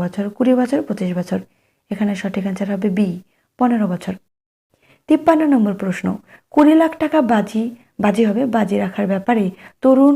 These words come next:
উকিল বাজি রেখেছিল কুড়ি লাখ টাকা, স্বাধীনতা, পনেরো লক্ষ টাকা, পঁচিশ লক্ষ টাকা। এখানে সঠিক আনসার হবে বি, স্বাধীনতা। চুয়ান্ন নম্বর প্রশ্ন, ইসাব হবে, ইসাবের সঙ্গে কুস্তি লড়তে একেবারেই গড়রাজি। সমাস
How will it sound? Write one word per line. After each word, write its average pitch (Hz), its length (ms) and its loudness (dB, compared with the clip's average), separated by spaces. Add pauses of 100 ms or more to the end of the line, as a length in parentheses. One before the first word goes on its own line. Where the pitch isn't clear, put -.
(160)
উকিল 202 280 -4 (120)
বাজি 185 280 -2
রেখেছিল 233 360 0 (560)
কুড়ি 226 260 6
লাখ 170 120 -4 (100)
টাকা, 190 180 -4 (140)
স্বাধীনতা, 233 520 0 (120)
পনেরো 208 340 -2
লক্ষ 175 140 -8 (160)
টাকা, 185 160 -6 (160)
পঁচিশ 240 280 -4 (120)
লক্ষ 170 160 -6 (140)
টাকা। 185 200 -8 (580)
এখানে 302 260 2 (100)
সঠিক 202 300 -4
আনসার 190 240 -6
হবে 196 160 -2 (220)
বি, 185 120 0 (380)
স্বাধীনতা। 208 520 0 (1160)
চুয়ান্ন 294 220 6 (100)
নম্বর 185 280 -2
প্রশ্ন, 185 240 -4 (400)
ইসাব 233 300 -2
হবে, 196 180 0 (160)
ইসাবের 294 380 2
সঙ্গে 277 220 2 (100)
কুস্তি 214 360 -2
লড়তে 185 320 -2 (240)
একেবারেই 233 480 0 (100)
গড়রাজি। 180 460 2 (440)
সমাস 220 300 0